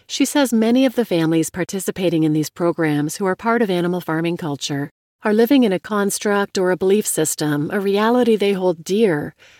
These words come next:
that they feel is righteous because it's been handed down for generations. To step out of that belief system, she says, to see animals, their sentience, and their fate differently is difficult,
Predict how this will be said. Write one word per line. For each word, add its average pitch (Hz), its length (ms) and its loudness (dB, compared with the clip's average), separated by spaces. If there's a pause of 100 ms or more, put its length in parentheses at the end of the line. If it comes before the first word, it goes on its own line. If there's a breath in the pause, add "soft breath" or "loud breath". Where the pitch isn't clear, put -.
(120 soft breath)
that - 140 -6
they 233 120 2
feel 254 300 0
is 233 220 0
righteous 226 480 -4
because 185 320 -2
it's - 120 -6
been 185 140 -2
handed 180 380 -2
down 220 280 -2
for 180 140 -4
generations. 160 960 -2 (560 soft breath)
To 247 120 0
step - 320 -4
out 202 180 2
of 180 120 -2
that 160 180 -4
belief 165 280 2
system, 160 480 -2
she 165 200 -6
says, 160 420 -2
to 190 160 -6
see 269 260 -2
animals, 208 680 -2
their 160 160 -4
sentience, 202 720 -2
and 170 120 -2
their 165 120 0
fate - 380 -2
differently 190 640 -2
is 190 160 -6
difficult, 175 640 -4